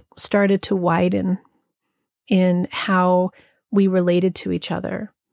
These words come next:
And I found myself really pointing the finger at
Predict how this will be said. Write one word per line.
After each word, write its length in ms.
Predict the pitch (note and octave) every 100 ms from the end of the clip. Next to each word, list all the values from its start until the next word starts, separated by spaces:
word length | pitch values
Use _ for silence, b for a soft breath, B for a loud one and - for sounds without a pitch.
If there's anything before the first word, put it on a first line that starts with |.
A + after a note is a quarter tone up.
| _ _ _ -
And 120 | F#3+
I 100 | F#3+
found 320 | - A3+ C#4+
myself 520 | B3+ A3 F#3+ F3 F3 A#3+
really 480 | G#3 G3 G3+ G3+ - -
pointing 360 | - B3+ C4
the 100 | A#3+
finger 640 | - G#3 G3+ F3+ - F3+ - _ _ _ _ _ -
at 320 | G3 G3